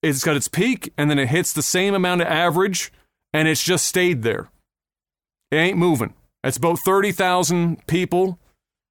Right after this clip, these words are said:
twenty to thirty thousand people, I think, is the range, somewhere in there, and it's just in this, like, this heartbeat shape.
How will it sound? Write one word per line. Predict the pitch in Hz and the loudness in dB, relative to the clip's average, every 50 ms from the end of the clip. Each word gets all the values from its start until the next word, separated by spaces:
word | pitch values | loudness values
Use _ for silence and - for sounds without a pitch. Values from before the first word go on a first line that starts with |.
| _ _ _ - | _ _ _ -6
twenty | - 170 190 202 208 180 | -2 0 0 2 2 0
to | 175 | 0
thirty | - 196 190 185 175 | 0 2 2 2 0
thousand | 175 196 180 175 170 139 160 - | 0 2 2 2 2 0 0 0
people, | - 165 175 165 180 175 | 0 -2 0 0 0 0
I | 165 156 | 0 0
think, | - 175 175 160 180 | 0 -2 -2 0 0
is | 165 127 | -2 -2
the | 139 156 | 0 0
range, | 143 160 160 165 175 180 - | 0 0 2 0 0 -2 -2
somewhere | - - - 170 175 170 | -4 -2 -2 0 0 0
in | 165 156 | 0 2
there, | 165 165 175 | 0 0 0
and | 170 151 147 | 0 0 0
it's | 151 147 139 - | 0 0 -2 0
just | - 170 165 - - | 0 0 0 0 0
in | 185 151 151 | 0 0 0
this, | 151 147 - - | 0 0 -2 -2
like, | - 156 135 135 - - - - - _ _ _ - | -2 -2 -2 -2 -2 -6 -18 -20 -20 _ _ _ -4
this | 139 147 135 - | -2 -2 -2 0
heartbeat | 113 139 160 170 165 143 - 160 151 151 151 - | 0 2 2 2 0 0 0 0 0 0 0 -2
shape. | - - 156 139 127 - | -2 -2 0 0 -2 -4